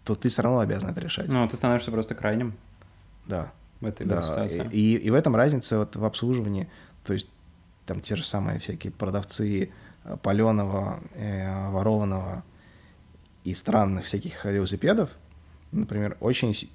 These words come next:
Speaker 1: и покупатели, точнее, они могут очень серьёзно огрести, покупая не механический велосипед,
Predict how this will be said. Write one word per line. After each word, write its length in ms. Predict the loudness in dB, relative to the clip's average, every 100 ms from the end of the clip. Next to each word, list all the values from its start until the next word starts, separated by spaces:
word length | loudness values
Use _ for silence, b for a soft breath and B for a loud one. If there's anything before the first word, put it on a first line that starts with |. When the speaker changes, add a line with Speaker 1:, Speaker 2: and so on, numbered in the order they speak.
| -6 -2
Speaker 1:
и 100 | -2
покупатели, 680 | 0 -2 4 4 4 -2
точнее, 480 | -6 -8 -6 -6 -8 -12 -20 -12
они 180 | -2 2
могут 300 | 2 2 0
очень 200 | 0 -2
серьёзно 440 | 0 2 2 2 2
огрести, 540 | 2 -2 -2 -2 -2 b b b b b b _
покупая 420 | -6 -2 2 4
не 140 | 4 4
механический 680 | 2 2 2 2 -2 -2 0
велосипед, 520 | 0 -2 -6 -6